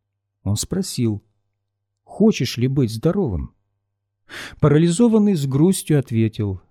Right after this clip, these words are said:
«Да, Господи, но не имею человека, который опустил бы меня в купальню». Этот человек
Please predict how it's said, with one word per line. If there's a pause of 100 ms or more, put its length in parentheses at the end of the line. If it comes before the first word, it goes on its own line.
(420)
«Да,
Господи, (340)
но
не
имею
человека, (180)
который
опустил
бы
меня
в
купальню». (1080)
Этот
человек